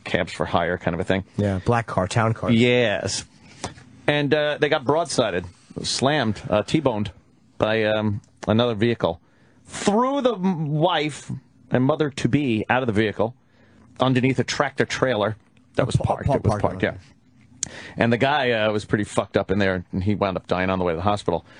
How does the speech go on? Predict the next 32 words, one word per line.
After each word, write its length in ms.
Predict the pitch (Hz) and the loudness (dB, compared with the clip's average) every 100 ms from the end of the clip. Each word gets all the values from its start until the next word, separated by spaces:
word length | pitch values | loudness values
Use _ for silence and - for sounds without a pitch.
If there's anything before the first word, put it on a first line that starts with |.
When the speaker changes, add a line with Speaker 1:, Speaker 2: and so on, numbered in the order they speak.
| - - | -20 -4
Speaker 1:
Uh, 460 | 85 87 90 90 87 | 0 2 2 0 -2
the 180 | 85 80 78 | -2 -4 -4
woman 320 | - 98 95 | -2 0 2
was, 240 | 87 87 - | 0 0 0
um, 360 | 85 82 85 - _ _ - - - | 0 0 -4 -8 _ _ -20 -20 -2
was 180 | 98 92 | 0 0
dead. 340 | - 87 85 90 95 | 0 0 0 -4 -2
They 100 | 82 | 0
brought 260 | 101 98 | 2 2
her 60 | 90 | 0
to 40 | |
the 60 | 85 | 0
hospital 400 | 95 95 - 87 | 0 0 0 0
and 80 | 87 | 2
delivered 340 | 92 95 95 | 0 2 2
the 80 | 95 | 2
baby 380 | 92 117 85 - _ _ - | 2 2 -2 -8 _ _ -4
through 140 | - | -2
C-section. 680 | 92 123 120 90 87 92 104 - _ - - - | 0 0 0 -2 -2 -2 -2 -4 _ -20 -20 -6
The 60 | - | -2
baby's 260 | 107 101 - | 0 0 0
still 160 | 107 | 0
alive. 380 | 98 120 98 - _ - - | 2 2 -2 -8 _ -20 -18
Still 240 | - 233 | -2 2
alive. 420 | 233 233 160 - _ _ _ - - - - - | 2 2 -2 -6 _ _ _ -20 -20 -20 -20 -4
Uh, 220 | - 120 123 | 0 2 2
doing 280 | 156 165 | 0 2
well. 300 | 156 156 101 - - - _ | 2 0 -2 -10 -20 -20 _
But 380 | - 135 - - - _ _ _ - - | -2 -2 -2 -12 -12 _ _ _ -20 -2
what 320 | 90 110 196 | 2 2 2
a, 140 | 160 113 | 0 0
like, 480 | 117 107 107 - | 2 0 -2 -8